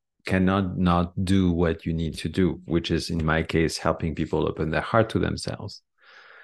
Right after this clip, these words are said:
And, and so that one is also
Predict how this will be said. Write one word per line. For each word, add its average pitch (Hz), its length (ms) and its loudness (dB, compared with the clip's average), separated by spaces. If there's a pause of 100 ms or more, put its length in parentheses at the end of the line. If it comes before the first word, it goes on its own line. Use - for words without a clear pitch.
(420)
And, 87 720 2 (1500)
and 95 180 0
so 110 200 6
that 107 480 4
one 90 340 2
is 92 220 0
also 90 720 0